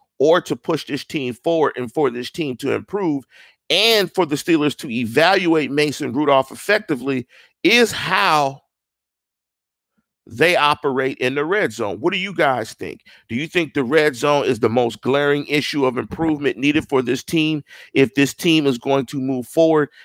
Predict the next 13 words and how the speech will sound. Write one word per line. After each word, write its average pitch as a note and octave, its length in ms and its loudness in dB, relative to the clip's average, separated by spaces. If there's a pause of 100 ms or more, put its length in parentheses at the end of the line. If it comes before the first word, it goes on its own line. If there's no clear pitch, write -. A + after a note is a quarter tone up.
(160)
and C3+ 240 4
actually C#3 480 0
make C3 240 2
the - 80 -18
playoffs? A#2+ 500 2
Big D3+ 220 2
up D3 180 2
to A#2+ 80 -6
Chris C3 320 -2
Boyd. D3 460 0
<laughs> B2+ 100 0
I D#3+ 80 4
see D#3+ 400 -4